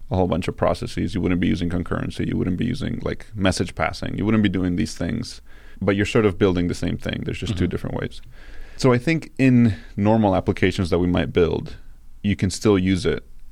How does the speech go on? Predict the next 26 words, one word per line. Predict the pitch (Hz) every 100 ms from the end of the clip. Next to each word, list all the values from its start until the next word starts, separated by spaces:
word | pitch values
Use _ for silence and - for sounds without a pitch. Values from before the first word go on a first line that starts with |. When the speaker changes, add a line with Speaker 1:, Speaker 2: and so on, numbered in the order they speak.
| -
Speaker 1:
It's | - 87
just | 95
we've | 104 87
sort | - 101
of | 90
found | - 90 92
different | 92 - 85
tools | - 107 110
for | - 117
it. | 113
So | - 92
Speaker 2:
Mm-hmm. |
Speaker 1:
for | 90 92
example, | 90 90 87 90 90 104 - -
side | - 104 92
jobs | 90 85 87
or | 92 87 82
background | 78 - 95 - 82 -
tasks | 71 -
or | 95 -
anything | 127 127 104
like | 90 87
that, | 85 - - - -
you | 92
can | - 87
use | 85 - - -